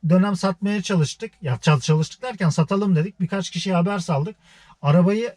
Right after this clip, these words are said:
istediler. İlk başta yetmiş bin liradan kapı açtık. Birisi altmış beş verdi. O dönem vermedik. Kapattık. Sonra fiyatlar arttı. Şu anda arabaya seksen beş bin lira veren var ama kuzenim vermiyor. Çünkü üzerine koyup yeni kasasını almak istiyor.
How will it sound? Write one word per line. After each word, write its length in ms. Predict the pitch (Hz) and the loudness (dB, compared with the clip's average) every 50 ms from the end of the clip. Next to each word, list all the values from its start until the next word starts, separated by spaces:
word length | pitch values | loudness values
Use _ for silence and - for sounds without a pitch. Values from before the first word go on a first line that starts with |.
| _ _ - | _ _ -8
istediler. 640 | 165 - - - 208 202 196 233 214 196 220 - _ _ _ _ _ _ _ | -8 -6 -4 -2 -2 0 0 0 -2 -4 -4 -6 _ _ _ _ _ _ _
İlk 180 | - 170 170 - | -2 -2 0 0
başta 260 | 208 202 185 - 208 | -2 -2 -2 -2 -2
yetmiş 320 | 196 196 190 - 185 - - | -4 -4 -4 -6 -10 -6 -4
bin 100 | 202 202 | -2 0
liradan 380 | 202 202 190 202 214 220 208 - 180 170 - _ _ _ _ _ _ _ _ _ _ | 0 0 0 -2 -2 -4 -6 -6 -6 -6 -6 _ _ _ _ _ _ _ _ _ _
kapı 240 | - 185 180 226 214 | -2 -2 0 0 0
açtık. 320 | 165 139 - 196 180 180 | 0 -2 -2 -4 -2 0
Birisi 240 | 180 180 175 - 202 | 0 2 2 0 -2
altmış 320 | 196 - - 180 - - | -4 -4 -4 -6 -4 -4
beş 200 | 214 196 170 - | -4 -4 -2 -2
verdi. 220 | 175 143 147 156 185 | -2 -2 0 0 2
O 100 | 175 175 | 2 2
dönem 280 | 185 180 180 180 180 | 2 2 2 2 0
vermedik. 400 | 185 185 180 175 180 175 185 180 _ _ _ _ _ _ _ _ | 0 0 0 0 0 0 -2 -4 _ _ _ _ _ _ _ _
Kapattık. 460 | - 170 170 185 170 - - 175 - | -6 -2 0 0 -2 -2 -4 -6 0
Sonra 240 | - 175 170 175 170 | 2 4 4 4 4
fiyatlar 400 | - 180 175 165 - - 185 175 | 2 0 -2 -2 -2 -2 -2 0
arttı. 280 | 165 147 - - 190 | -2 -2 -4 -6 -8
Şu 160 | 175 - 190 180 | -4 0 2 2
anda 180 | 180 180 185 | 4 4 4
arabaya 320 | 180 180 175 190 196 180 - _ _ - - - - - - - | 2 2 2 2 0 -2 -4 _ _ -20 -20 -20 -20 -20 -20 -10
seksen 420 | - - 160 147 - 180 175 180 190 | -2 0 0 0 2 2 2 2 2
beş 180 | 208 277 - | 0 -2 -4
bin 100 | 208 196 | -4 -2
lira 160 | 190 196 196 | -2 -2 0
veren 300 | 196 196 196 202 196 196 | -2 -2 -2 -2 -2 -4
var 100 | 220 240 | -4 -4
ama 160 | 226 214 220 185 | -4 -4 -4 0
kuzenim 440 | - 180 165 180 185 196 202 190 | 2 2 4 4 4 4 2 2
vermiyor. 260 | 170 143 135 170 202 180 | 0 0 0 -2 -4 -4
Çünkü 200 | - 180 160 180 | -4 -2 -2 0
üzerine 280 | 170 160 180 185 202 202 | 0 0 2 0 0 -2
koyup 240 | - 202 220 208 - | -2 -4 -6 -4 -2
yeni 140 | 190 190 180 | -2 0 0
kasasını 420 | 190 175 156 147 123 - 131 120 | 0 0 0 -2 -4 -4 -2 -2
almak 260 | 117 117 120 120 - | -2 0 -2 -2 -4
istiyor. 280 | - - - 208 226 | -8 -12 -12 -12 -12